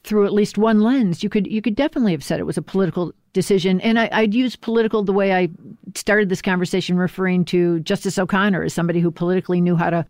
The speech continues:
maneuver for votes, uh, having been a politician herself. Yes, I think that, well, this is what I definitely say. It's that it certainly added a dimension to a man who always insisted that he decided cases based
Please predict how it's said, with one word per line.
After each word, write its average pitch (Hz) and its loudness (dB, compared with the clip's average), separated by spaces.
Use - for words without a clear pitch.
maneuver 190 2
for 180 -2
votes, 196 0
uh, 160 0
having 175 2
been 180 2
a 180 0
politician 170 -2
herself. 175 -2
Yes, 320 0
I 220 2
think 269 -2
that, 226 -2
well, 233 2
this 269 0
is 226 -4
what 202 2
I 170 0
definitely 170 -2
say. 143 -4
It's - -2
that 185 2
it 180 -2
certainly 208 0
added 180 0
a 180 2
dimension 170 0
to 185 0
a 165 0
man 165 0
who 165 -2
always 208 2
insisted 170 -2
that 185 2
he 190 4
decided 180 0
cases 165 -2
based 180 0